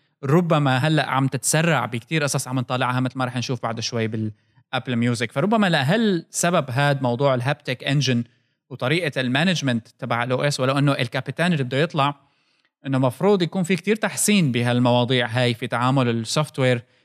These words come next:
مع الجهاز، وهالميزات الحساسة جدا اللي الخطأ فيها لا يغتفر.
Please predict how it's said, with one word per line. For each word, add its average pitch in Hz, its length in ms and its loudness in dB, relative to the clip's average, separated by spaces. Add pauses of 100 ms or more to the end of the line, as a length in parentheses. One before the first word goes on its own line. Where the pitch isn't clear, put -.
(140)
مع 143 260 0
الجهاز، 120 760 -2 (320)
وهالميزات 151 1000 0
الحساسة 143 580 0 (140)
جدا 139 300 2
اللي 123 320 2
الخطأ 160 380 -2
فيها 170 340 -2
لا 135 80 0
يغتفر. 135 520 -2